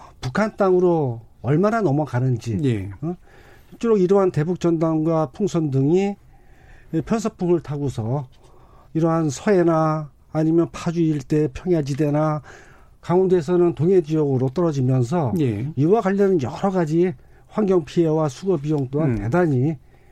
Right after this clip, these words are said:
Speaker 1: 지금, 어, 들어가고 있다.
Speaker 2: 예.
Speaker 1: 뭐 이런 것은 부차적인 거라고 생각이 들고요.
Speaker 2: 예.
Speaker 1: 실질적인 것은 시민들이 갖고 있는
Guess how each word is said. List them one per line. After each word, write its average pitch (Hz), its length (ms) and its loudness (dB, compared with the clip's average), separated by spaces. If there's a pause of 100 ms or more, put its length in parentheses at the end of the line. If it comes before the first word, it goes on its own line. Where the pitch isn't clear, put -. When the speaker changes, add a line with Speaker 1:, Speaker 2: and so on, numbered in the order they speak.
(140)
Speaker 1:
지금, 139 480 -2 (380)
어, 135 140 -4
들어가고 160 380 0
있다. 127 540 -4
Speaker 2:
예. 113 200 -2 (180)
Speaker 1:
뭐 170 100 -2
이런 165 220 2
것은 208 240 -2
부차적인 170 720 -2 (380)
거라고 151 240 -2
생각이 175 320 -4
들고요. 127 500 -2
Speaker 2:
예. 170 60 -4
Speaker 1:
실질적인 202 580 0
것은 147 480 -2 (1080)
시민들이 190 840 2
갖고 - 420 0
있는 170 600 2